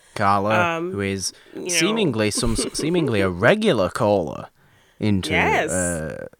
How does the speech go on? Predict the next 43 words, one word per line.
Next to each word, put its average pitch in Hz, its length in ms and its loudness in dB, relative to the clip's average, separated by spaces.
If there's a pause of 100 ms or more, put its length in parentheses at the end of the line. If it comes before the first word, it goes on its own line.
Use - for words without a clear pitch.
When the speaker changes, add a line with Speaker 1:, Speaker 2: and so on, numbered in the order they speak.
(140)
Speaker 1:
into 87 540 -4 (120)
this 120 260 -2
show. 76 400 -2 (600)
Um, 67 680 -8 (160)
Speaker 2:
But - 240 -8
Speaker 1:
which - 240 -8
Speaker 2:
yeah, - 80 -6
Speaker 1:
is, - 100 -6
Speaker 2:
um, 180 220 0
Speaker 1:
which 185 80 -8
is - 120 -14
good. - 180 -12 (120)
Speaker 2:
I - 140 -2
think 196 400 -2
when 185 220 2
we 175 320 -6
talked 185 260 -2
about 170 180 -2
the 180 80 -2
first 160 400 0
movie, 165 320 -2
I 156 80 2
mentioned 147 460 -4
how 147 140 -2
these 147 200 -8
movies 143 300 -10
kind 151 220 -8
of 135 100 -14
make 139 240 -10
people - 280 -10
feel - 260 -10
scared 226 540 4
and 147 120 -4
make 135 160 -10
them 139 160 -8
see - 180 -8
signs 220 520 0
and 170 100 -6
make 156 140 -8
them 143 120 -8
a 143 40 -6
little - 200 -6
pa-, 254 220 -2